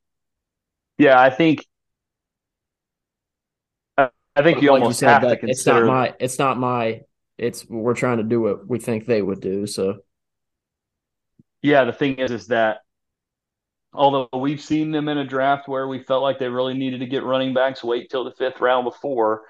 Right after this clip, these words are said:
Speaker 1: um, and maybe, maybe they really like, you know,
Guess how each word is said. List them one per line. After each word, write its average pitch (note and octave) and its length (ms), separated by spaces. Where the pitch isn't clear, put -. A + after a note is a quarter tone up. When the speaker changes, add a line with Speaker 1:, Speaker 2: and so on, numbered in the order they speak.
Speaker 1:
um, G#2 580
and A#2 160
maybe, B2+ 460
maybe B2 340
they A#2+ 240
really A2+ 520
like, A2 420
you A#2 140
know, G2 320